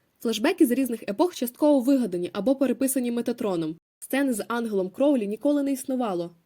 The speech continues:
а Метатрон її створив, щоб Азерафаїль мав підстави для ідеї повернення демона Кроулі на небеса. Тут же стає трохи запутаніше.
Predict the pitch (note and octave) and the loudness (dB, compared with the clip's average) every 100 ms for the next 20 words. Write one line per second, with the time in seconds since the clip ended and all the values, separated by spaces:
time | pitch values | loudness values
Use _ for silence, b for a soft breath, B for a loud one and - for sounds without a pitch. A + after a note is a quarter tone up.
0 | - G#3 G#3 G3+ A3 D4 C4+ G#3+ - G3+ | -4 -2 -2 -4 -2 0 0 -4 -4 -4
1 | F#3 - G3 - G#3+ A3 G#3+ A#3+ C#4 B3 | -4 -4 -6 -6 -2 -2 -2 0 0 0
2 | G#3+ G#3+ - A3+ C#4 A3+ G3 G3 G3 C#4 | -4 -6 -6 -2 -2 -2 -2 -2 -2 -2
3 | B3+ G3 A3 G#3 G3 F3+ G#3+ G3 F3+ - | -2 -4 -4 -4 -4 -4 -4 -6 -6 -4
4 | A#3 A3 F#3+ G3 F#3+ G3 - - _ _ | -2 -2 -4 -6 -8 -10 -14 -18 _ _
5 | _ _ F3 F3 F3 F3 E3+ E3+ E3 F3 | _ _ -8 -8 -8 -8 -8 -10 -10 -10
6 | F3 D#3+ D#3+ F#3+ A3+ | -8 -8 -8 -10 -12